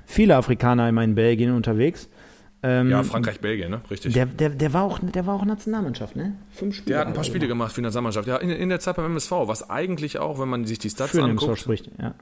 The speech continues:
Speaker 2: Ja, für den M S V spricht vor allen Dingen, ähm, hat er seine beste Zeit beim M S V gehabt.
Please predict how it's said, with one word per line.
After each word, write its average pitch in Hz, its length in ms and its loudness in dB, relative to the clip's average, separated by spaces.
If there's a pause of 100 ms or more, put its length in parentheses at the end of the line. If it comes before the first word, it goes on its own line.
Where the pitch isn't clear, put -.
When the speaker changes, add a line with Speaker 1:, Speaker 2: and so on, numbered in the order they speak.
(140)
Speaker 2:
Ja, 131 220 0
für 135 140 -4
den 123 40 -4
M 123 60 -4
S 110 80 -6
V 135 100 -4
spricht 151 240 -6
vor 113 140 -4
allen 131 180 -2
Dingen, 120 220 -2
ähm, 104 500 -4
hat 113 160 -6
er 107 240 -2
seine 104 180 -2
beste 117 220 -4
Zeit 139 200 -4
beim 95 100 -4
M 98 60 -4
S 92 100 -6
V 92 160 -2
gehabt. 87 240 -6